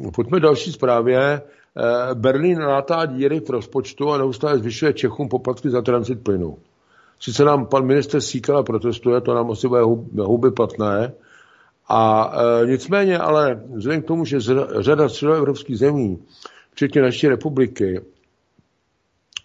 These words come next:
tak si v rámci E U stěžuje na ten poplatek, který Německo uvalilo na tranzit zemního plynu, a clo, které od počátku války na Ukrajině už několikrát se navýšilo, tak podle něj podkopává unijní snahy o omezení dovozu této suroviny z Ruska.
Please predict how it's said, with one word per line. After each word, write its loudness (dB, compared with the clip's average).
tak -2
si 4
v 0
rámci 0
E 2
U -2
stěžuje -2
na 0
ten -2
poplatek, 0
který -2
Německo 0
uvalilo 2
na -4
tranzit 0
zemního 2
plynu, -4
a -4
clo, 2
které 4
od -2
počátku -2
války 0
na 0
Ukrajině 0
už -10
několikrát 0
se 2
navýšilo, -2
tak -2
podle -2
něj 2
podkopává 2
unijní 0
snahy -2
o 0
omezení 0
dovozu 0
této -2
suroviny -4
z -12
Ruska. -2